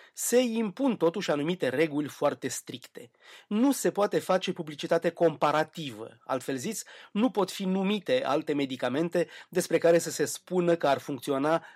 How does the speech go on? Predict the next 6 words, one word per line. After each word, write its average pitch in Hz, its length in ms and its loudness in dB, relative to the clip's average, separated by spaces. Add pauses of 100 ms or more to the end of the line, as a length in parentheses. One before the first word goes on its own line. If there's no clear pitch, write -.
mai 147 260 0
puțin 165 560 -2
bine 135 540 -4
decât 131 380 -8
cel 127 280 -2
lăudat. 120 580 -4